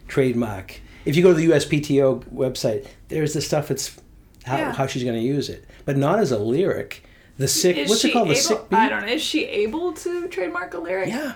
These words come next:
Speaker 2: That seems
Speaker 1: Portions.
Speaker 2: See, that just seems to me so strange. You don't have a trademark on the English language.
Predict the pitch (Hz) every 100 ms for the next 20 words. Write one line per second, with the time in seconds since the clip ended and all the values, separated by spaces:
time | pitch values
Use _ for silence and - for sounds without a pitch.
0 | - 359 381 - 494 392 - - 175 220
1 | - 98 101 - - - - 370 415 427
2 | 415 415 392 415 403 - 320 359 381 -
3 | 277 - - - 285 381 311 262 349 339
4 | 311 311 262 - 285 339 277 247 214 -
5 | 240 247 247 - 226 302 220